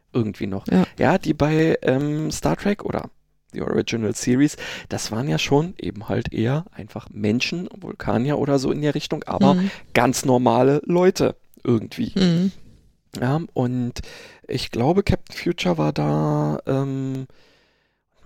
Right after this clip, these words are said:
Speaker 1: konnte er da nicht, ach, ich weiß es nicht, ich glaube, der konnte auch Zeitsprünge oder irgendwie sowas machen. Naja, also, ähm, sei dem wie es sei, ähm, aber Captain Future war ein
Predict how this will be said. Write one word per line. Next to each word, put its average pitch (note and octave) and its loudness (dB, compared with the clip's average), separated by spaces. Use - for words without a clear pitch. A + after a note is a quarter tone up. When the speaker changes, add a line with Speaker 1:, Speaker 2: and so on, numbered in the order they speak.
Speaker 1:
konnte - -16
er G#2 -16
da G#2+ -14
nicht, A#2 -14
ach, - 0
ich - -6
weiß - -10
es - -12
nicht, G#2 -4
ich A2+ -4
glaube, A#2 -6
der - 0
konnte - -10
auch - -14
Zeitsprünge - -10
oder A2+ -10
irgendwie F#2+ -12
sowas A#2 -10
machen. - -2
Naja, A2+ 4
also, A#2 2
ähm, C3+ 4
sei A2+ 4
dem C#3+ 0
wie A2+ -2
es G#2+ -4
sei, C3+ 2
ähm, C#3 0
aber A#2+ -2
Captain - -4
Future C#3 -2
war A#2+ -2
ein C3+ 2